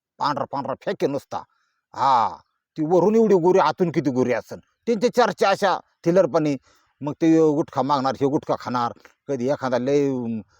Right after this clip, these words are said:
मालकाने पैसे दिले तर ते, "चल तुला चायनीज सांगतो." हे ते टोळकं असतं बघा. हा, हे टोळक्यांनी त्या नजरेत ते पोरगे आले.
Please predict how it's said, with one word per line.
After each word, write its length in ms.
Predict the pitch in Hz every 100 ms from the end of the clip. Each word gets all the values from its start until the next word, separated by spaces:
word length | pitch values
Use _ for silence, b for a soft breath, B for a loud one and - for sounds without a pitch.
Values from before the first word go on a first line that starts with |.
| _ -
मालकाने 320 | 143 139 143
पैसे 280 | - 170 123
दिले 180 | 151 139
तर 100 | 120
ते, 500 | - 139 135 127 120
"चल 220 | - 160
तुला 200 | 165 147
चायनीज 340 | 151 143 135 -
सांगतो." 360 | 135 123 135 123 _ _ _ _ _
हे 100 | 220
ते 280 | 226 254 233
टोळकं 540 | 175 _ 233 226 175
असतं 260 | 202 - 127
बघा. 200 | 98 90 -
हा, 220 | - 110 87
हे 180 | - 190
टोळक्यांनी 640 | 190 190 190 175 196 196 202
त्या 360 | 151 196 196 190
नजरेत 340 | 190 175 170 147
ते 60 |
पोरगे 300 | 151 165 156
आले. 300 | 151 131 101